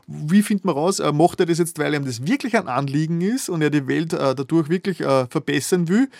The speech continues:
Oder macht er das jetzt wirklich, weil er sich selber eigentlich besser fühlen will? Weil er dann, äh, zum, zum, am Ende des Tages in sein Tagebuch schreiben kann, „Heute habe ich wieder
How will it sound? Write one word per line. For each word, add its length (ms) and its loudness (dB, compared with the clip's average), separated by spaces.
Oder 360 6
macht 220 6
er 60 6
das 80 2
jetzt 80 -4
wirklich, 260 -2
weil 100 2
er 60 0
sich 120 0
selber 280 6
eigentlich 240 0
besser 280 0
fühlen 300 -2
will? 180 0
Weil 100 4
er 100 2
dann, 280 -2
äh, 320 0
zum, 400 -8
zum, 220 -4
am 140 -4
Ende 180 2
des 140 4
Tages 340 0
in 80 -4
sein 140 -2
Tagebuch 420 2
schreiben 300 -2
kann, 160 0
„Heute 460 2
habe 240 2
ich 120 -2
wieder 300 2